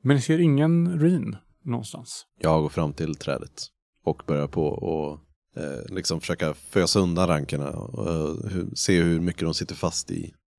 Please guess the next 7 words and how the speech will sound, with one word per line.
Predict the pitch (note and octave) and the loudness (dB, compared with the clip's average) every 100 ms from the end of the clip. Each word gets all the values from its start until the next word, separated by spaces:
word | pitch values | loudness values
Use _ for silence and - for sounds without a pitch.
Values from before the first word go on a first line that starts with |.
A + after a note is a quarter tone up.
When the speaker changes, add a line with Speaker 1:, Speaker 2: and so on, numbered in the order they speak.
| _ | _
Speaker 2:
trädet. | - F2 - - _ _ _ | 2 2 2 -10 _ _ _
Speaker 1:
De | C#3+ C3 E3 | 4 4 4
verkar | E3 D3+ | 2 -2
sitta | D#3+ - C3+ | -4 0 0
rätt | A2+ - A2 | 0 -4 -4
rejält | G#2+ D3 - | 2 2 0
fast. | - - - | -8 -10 -10